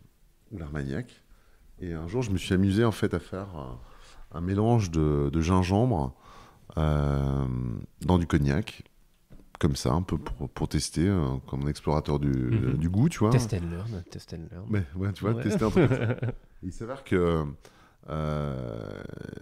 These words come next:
Speaker 1: dans, dans mon agence à, à Paris, je faisais des soirées avec des, des marques, et cetera. Et donc, je, j'avais le,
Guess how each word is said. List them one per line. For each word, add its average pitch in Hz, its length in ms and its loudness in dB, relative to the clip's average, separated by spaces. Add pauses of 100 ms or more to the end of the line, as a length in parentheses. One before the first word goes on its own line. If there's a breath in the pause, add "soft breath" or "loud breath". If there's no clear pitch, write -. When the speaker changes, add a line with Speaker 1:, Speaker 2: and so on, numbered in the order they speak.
(460)
Speaker 1:
dans, 85 340 0
dans 76 120 -2
mon 82 120 0
agence 98 360 -4
à, 67 180 -4 (100)
à 69 80 -10
Paris, 95 260 -2
je 117 80 -10
faisais 82 160 -6
des 78 120 -4
soirées 90 380 -4
avec 82 200 -6
des, 71 160 -6
des 73 60 -6
marques, 90 180 -6
et - 40 -20
cetera. 104 260 -6
Et 104 40 -4
donc, 90 160 -8
je, - 140 -10 (640 loud breath)
j'avais 82 260 -4
le, 78 320 4